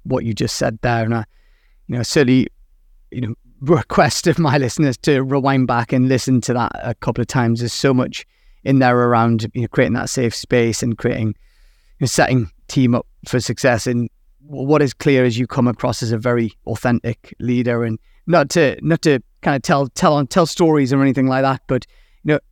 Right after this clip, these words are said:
you know, in the time of doing this podcast, it, I can, every leader that comes on the podcast, you know, talks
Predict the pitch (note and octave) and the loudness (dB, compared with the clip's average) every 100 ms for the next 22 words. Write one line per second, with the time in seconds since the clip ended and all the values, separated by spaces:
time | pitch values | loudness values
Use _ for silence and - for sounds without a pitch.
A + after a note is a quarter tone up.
0 | _ _ C3+ C#3 C#3 - D#3+ E3 B2+ C#3+ | _ _ 0 2 2 0 2 2 2 2
1 | C#3+ C3+ C3 - C#3 - - B2 - - | 2 2 0 -4 -8 -6 -4 -6 -6 -12
2 | - _ - - - C3+ D#3+ C#3 B2+ - | -14 _ -20 -20 -10 -2 0 0 -2 -6
3 | _ _ _ _ - F3 F3 D#3+ D3 C#3+ | _ _ _ _ -2 0 2 4 4 2
4 | B2 D3 C#3+ C3+ C3 B2+ C3 A#2+ - B2 | 0 2 2 4 2 2 0 -2 0 -2
5 | - - - A#2+ A#2+ A#2+ - _ _ _ | -2 -8 -8 -4 -2 -2 -6 _ _ _
6 | _ _ - C#3 - - | _ _ -2 -2 -2 -8